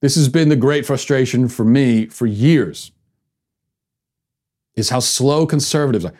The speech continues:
You know, you've got the left focusing intensely on some area of the culture war, while conservatives are saying, "Ah, it's a sideshow, it doesn't matter. Ah, yeah, they're just, just let them get it out of their system. It'll, it'll end there, I'm sure." Do you understand now how this works?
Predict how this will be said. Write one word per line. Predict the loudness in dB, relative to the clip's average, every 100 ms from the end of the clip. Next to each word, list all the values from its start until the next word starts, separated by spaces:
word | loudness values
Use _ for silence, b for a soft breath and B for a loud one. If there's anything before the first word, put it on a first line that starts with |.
| -2
You | 2
know, |
you've | 2 2
got | -2 -2
the |
left | 0 0 -2 -6
focusing | -8 -2 -2 -2 -2 0 0
intensely | 0 -2 -2 0 0
on | 0 -2
some | -2 0 0
area | 0 0 2 0 0
of | -4
the | -6
culture | -4 -4 -2 -2
war, | 0 -2 -6 -10 B B
while | -4 -2
conservatives | -2 0 0 2 0
are | 0
saying, | -2
"Ah, | -2
it's | -2
a |
sideshow, | -4 -2 -2 -4 -2 -2
it |
doesn't | -2 -2 -2
matter. | -4 -4 -4 -6 -6
Ah, | -6 -4
yeah, | -4 -6 -10
they're | -6 -6
just, | -2 -4 -2
just | -2
let | -2
them | -2 -2
get | -2 -2
it |
out | -2 -2
of |
their | -4
system. | -4 -6 -4 -2 -2
It'll, | -2 0
it'll | 0 -2 -2
end | -2 0 0
there, | -2 -2
I'm | -4 -4
sure." | -2 0 0 -2 -4 -10 _ _ _ _ _ _ _ _ _ _ _ _ _ -20 _ _ _ _ _ _ _ _ _
Do | -2
you | 0
understand | 2 0 -2 0 2
now | 2 2 -2
how | -2 0
this | -2 0
works? | 0 0 -6 -14